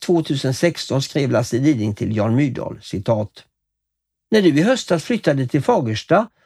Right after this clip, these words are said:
under sedvanligt bulleribong till media, så sa du ju också upp ditt hyreskontrakt med sällskapet. Du lät då också på ditt sedvanligt magistrala sätt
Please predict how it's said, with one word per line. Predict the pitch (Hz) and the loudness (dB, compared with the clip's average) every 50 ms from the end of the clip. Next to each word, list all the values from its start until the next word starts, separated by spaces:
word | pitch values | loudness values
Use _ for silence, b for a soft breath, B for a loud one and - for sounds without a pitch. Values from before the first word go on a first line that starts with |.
| _ _ - | _ _ 0
under | 190 185 175 | 2 2 2
sedvanligt | 151 - - 262 233 180 135 120 135 160 196 220 247 220 - | 0 0 0 0 0 2 0 2 2 2 2 0 -2 -4 -2
bulleribong | 208 196 220 214 208 208 196 202 190 185 196 165 127 117 117 117 | 0 2 2 2 2 2 0 0 0 2 2 2 2 2 -2 -2
till | 110 - 156 165 | 0 0 2 2
media, | 180 170 120 104 95 101 104 90 80 104 _ _ _ _ _ _ - | 2 2 2 0 -2 -2 -2 -2 -2 -4 _ _ _ _ _ _ -4
så | - 175 156 | -2 -2 2
sa | - 185 170 | 4 2 2
du | 160 151 175 190 | 4 2 0 0
ju | 196 208 220 220 233 | 0 0 -2 -2 -2
också | 240 - 147 123 _ - - - 240 | -2 -2 -4 -4 _ -12 -6 -2 0
upp | 240 156 113 - - - | 0 0 0 -2 -6 -6
ditt | 127 120 - 247 | -6 -2 -2 -2
hyreskontrakt | 269 240 156 120 113 110 - - - 113 110 - - - 214 262 269 - _ - | 0 0 -2 -2 -4 -6 -8 -4 -4 -4 -4 -2 -2 -2 -2 -2 -4 -8 _ -6
med | 208 180 | -6 -2
sällskapet. | - 240 196 156 - - - 101 - - - _ - - _ _ _ _ _ _ _ _ _ _ | 0 -2 -2 -2 -4 -2 -4 -4 -4 -6 -18 _ -20 -20 _ _ _ _ _ _ _ _ _ _
Du | - 214 202 | -2 0 4
lät | 196 180 160 - | 4 4 4 2
då | - 151 135 139 | 0 0 2 2
också | 135 120 - - - - 147 143 | 0 0 -4 -8 -4 -2 -2 0
på | 139 - 160 | 0 0 0
ditt | 147 127 - | 0 -2 -2
sedvanligt | - - 214 185 151 135 127 135 135 131 131 135 135 | -2 0 0 2 0 2 0 2 2 2 -2 -2 -2
magistrala | 151 151 147 147 147 151 - - - 180 180 165 147 147 147 156 | 0 0 2 2 0 -4 -6 -6 -2 0 4 4 4 4 2 0
sätt | 143 - - 156 131 - _ _ - | 0 0 0 0 0 -2 _ _ -20